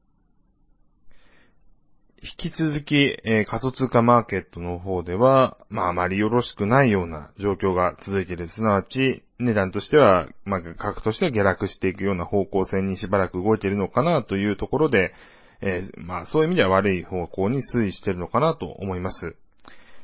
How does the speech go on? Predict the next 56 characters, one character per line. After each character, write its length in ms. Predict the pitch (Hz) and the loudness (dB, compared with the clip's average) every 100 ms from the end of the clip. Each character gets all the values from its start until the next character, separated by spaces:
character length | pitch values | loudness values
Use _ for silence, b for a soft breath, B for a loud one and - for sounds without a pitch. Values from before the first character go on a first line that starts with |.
| b | b
し 160 | - | -4
か 120 | - 214 | 0 4
し 120 | 240 | 6
な 120 | 262 | 6
が 100 | 240 | 6
ら 80 | 135 | 6
で 100 | 98 | 4
す 100 | 101 | 0
ね、 280 | 110 107 - - | 0 0 -2 0
今 200 | 196 208 | 2 2
回、 420 | - 123 98 - | 2 4 4 0
え 140 | 98 98 | -2 0
ー、 20 | |
お 60 | |
話 280 | 101 104 107 | 2 0 0
し 40 | - | -2
さ 120 | 104 | -6
せ 120 | - | -6
て 100 | 104 | -8
い 40 | |
た 140 | 95 104 | -2 0
だ 140 | 107 | 0
く、 480 | - - 104 104 - _ b b b | -2 -10 -6 -6 -6 _ b b b
え 120 | 101 | -4
ー、 40 | 98 | -2
趣 240 | - - | -2 -2
旨 60 | 107 | -2
に 60 | |
も 200 | 92 101 | 0 0
重 240 | - - 110 | -2 -4 0
な 100 | 110 | 0
っ 60 | |
て 120 | - 107 | -2 -4
く 100 | 113 | -2
る 140 | 101 | -2
ん 100 | 87 | -4
で 80 | 82 | -10
す 120 | - | -6
が、 280 | 104 113 101 b b b 123 | 2 2 0 b b b 0
ど 300 | 131 220 262 | 6 6 6
う 20 | |
も 160 | 226 | 2
で 100 | 107 | 2
す 120 | 90 98 | 0 -2
ね、 160 | 101 | -2
グ 120 | 90 | 2
ロ 120 | 113 117 | 4 6
ー 20 | |
バ 100 | 120 | 6
ル 60 | 117 | 4
規 120 | 131 | -2
模 140 | 107 | -2
で、 340 | 92 101 92 80 - | 0 0 0 -6 -16
こ 100 | |
う、 60 | |
地 40 | 95 | -18